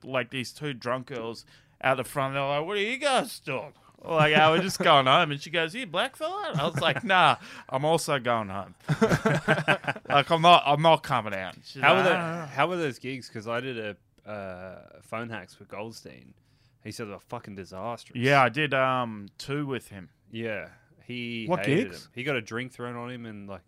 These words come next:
Speaker 1: Oh,
Speaker 3: What?
Speaker 1: sorry, wasn't at that one. Like, my gigs were just, like,
Speaker 3: What are these gigs? Stop.
Speaker 1: like Gold
Speaker 2: Gold
Speaker 1: Coast,
Speaker 2: Coast.
Speaker 3: Oh,
Speaker 1: Gold
Speaker 3: yeah,
Speaker 1: Coast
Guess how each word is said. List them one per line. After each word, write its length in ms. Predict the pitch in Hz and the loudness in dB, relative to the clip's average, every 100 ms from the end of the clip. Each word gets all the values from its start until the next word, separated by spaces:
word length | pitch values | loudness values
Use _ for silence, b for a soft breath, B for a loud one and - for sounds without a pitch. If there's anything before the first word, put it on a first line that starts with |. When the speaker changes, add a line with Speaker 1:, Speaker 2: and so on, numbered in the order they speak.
| _ | _
Speaker 1:
Oh, 100 | 131 | 8
Speaker 3:
What? 180 | 147 156 | 10 10
Speaker 1:
sorry, 240 | 151 165 156 | 8 6 6
wasn't 320 | 180 175 185 | 6 4 2
at 80 | 143 | 4
that 180 | 143 147 | 6 6
one. 180 | 139 139 | 4 4
Like, 240 | 147 143 b b b | 4 2 b b b
my 200 | 147 233 | 8 10
gigs 280 | 254 247 240 | 8 -2 -2
were 80 | |
just, 260 | 196 190 - | 0 0 2
like, 160 | 180 139 110 _ _ - | 2 2 -2 _ _ 0
Speaker 3:
What 160 | 233 | 4
are 120 | 285 269 | 6 4
these 160 | 247 | 0
gigs? 300 | - 208 131 | -2 -6 -6
Stop. 160 | - 185 - _ | -10 -14 -16 _
Speaker 1:
like 240 | 160 160 135 | 4 4 4
Gold 240 | 165 185 | 2 4
Speaker 2:
Gold 120 | 131 151 127 | 4 2 2
Speaker 1:
Coast, 40 | |
Speaker 2:
Coast. 360 | 113 - - - | 0 -2 -8 4
Speaker 3:
Oh, 100 | 151 | 8
Speaker 1:
Gold 100 | 131 | 8
Speaker 3:
yeah, 40 | 127 | 6
Speaker 1:
Coast 380 | 151 131 113 | 0 -2 -4